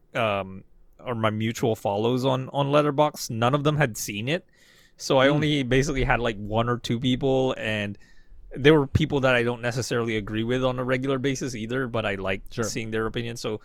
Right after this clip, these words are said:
Speaker 1: I was just like, "Okay, maybe it wasn't for them." But man, yeah, now that you mention it, yeah, it, it kind of came and went. Like, there's no, no real, um, like, fanfare about it. But,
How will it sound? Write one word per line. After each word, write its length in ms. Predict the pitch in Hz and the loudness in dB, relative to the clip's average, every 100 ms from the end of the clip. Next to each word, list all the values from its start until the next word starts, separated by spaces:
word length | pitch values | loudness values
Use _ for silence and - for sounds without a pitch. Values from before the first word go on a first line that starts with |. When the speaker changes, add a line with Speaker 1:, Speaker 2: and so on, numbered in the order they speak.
| - - - - | -16 -20 -14 -4
Speaker 1:
I 80 | |
was 80 | 120 | -4
just 120 | 117 | -2
like, 140 | 131 131 | -4 -4
"Okay, 220 | 165 117 | -2 -2
maybe 260 | 113 117 120 | -2 0 0
it 40 | |
wasn't 320 | 113 110 110 | 0 -2 -2
for 140 | - 98 | -6 -6
them." 260 | 110 104 | -4 -4
But 180 | 95 95 | -6 -4
man, 340 | 107 127 104 | -2 -2 -2
yeah, 280 | 104 117 98 | -2 0 0
now 260 | 98 113 123 | -2 0 0
that 100 | 120 | 0
you 160 | 117 110 | -2 -6
mention 340 | 104 127 - | -4 -6 -6
it, 140 | 110 101 | -8 -6
yeah, 180 | 135 156 | -2 -2
it, 240 | 113 120 | -2 -6
it 140 | 117 135 - | -6 -10 -8
kind 240 | - 233 | -4 -2
of 120 | 247 175 | -2 -4
came 220 | 262 233 | -6 -4
and 100 | 208 | 0
went. 200 | 254 175 | 0 2
Like, 160 | 131 127 | 0 2
there's 200 | 143 165 | -2 2
no, 340 | 160 160 165 - - - - - - - - | 4 4 2 -2 -20 -20 -18 -18 -20 -20 -4
no 200 | 151 160 | 2 2
real, 560 | 151 156 156 151 147 | 4 6 6 6 4
um, 680 | 143 139 135 135 127 127 123 - | 4 2 0 -2 -8 -10 -12 -8
like, 260 | 123 120 - _ - - - - | -6 -6 -8 _ -20 -20 -20 -20
fanfare 720 | - - 127 165 - 117 117 110 | -6 0 0 0 2 2 2 0
about 460 | 113 113 113 113 | 0 4 4 2
it. 180 | 113 107 - | -2 -4 -6
But, 280 | 123 120 110 | -4 -2 -2